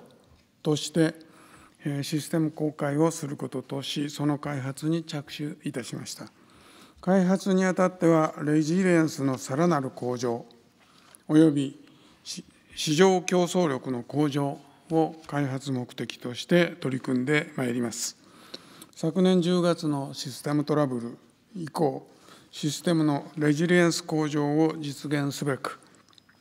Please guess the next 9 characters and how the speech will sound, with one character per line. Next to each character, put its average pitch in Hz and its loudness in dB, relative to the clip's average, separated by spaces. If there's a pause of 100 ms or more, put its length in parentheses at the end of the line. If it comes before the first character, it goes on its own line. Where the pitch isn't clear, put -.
(340)
昨 135 2
年 175 8
度 147 2
の 123 -2
再 156 2
発 165 0
防 156 4
止 143 -2
策 - -6